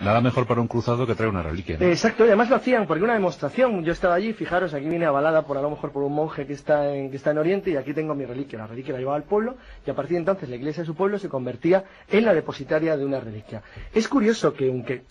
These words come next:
Speaker 2: obviamente el Vaticano ahora sabe que las reliquias son claramente falsas, lo que no impide que sí sea, eh, eh, correcta la veneración, es decir, se acepta que las reliquias sean veneradas, en ese sentido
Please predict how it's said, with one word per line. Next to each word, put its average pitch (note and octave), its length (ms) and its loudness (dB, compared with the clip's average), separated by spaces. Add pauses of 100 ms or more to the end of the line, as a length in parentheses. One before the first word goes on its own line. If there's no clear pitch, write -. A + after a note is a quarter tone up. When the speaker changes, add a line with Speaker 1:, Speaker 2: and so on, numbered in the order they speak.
Speaker 2:
obviamente B2+ 400 -6
el B2+ 60 -4
Vaticano B2 380 -4
ahora B2+ 140 0
sabe B2 240 -4
que C3+ 80 -2
las A#2+ 140 -2
reliquias A2+ 320 -8
son C#3 100 -6
claramente A2+ 500 -8
falsas, D#3 460 -4 (320)
lo F#3 220 4
que A#3 100 4
no A3+ 60 4
impide A3+ 420 4
que G3+ 220 4
sí F#3+ 400 0
sea, E3+ 400 2
eh, C#3 240 -2
eh, B2+ 400 -8
correcta D#3+ 400 0
la D#3 100 6
veneración, C#3+ 640 -2
es A#2 80 -10
decir, C3 260 -6 (220)
se - 120 -6
acepta C3 480 -4
que - 80 -8
las A#2+ 140 -6
reliquias C3+ 380 -4
sean C3 160 -6
veneradas, D3+ 420 -2
en B2+ 60 -6
ese A#2 120 -12
sentido B2+ 460 -2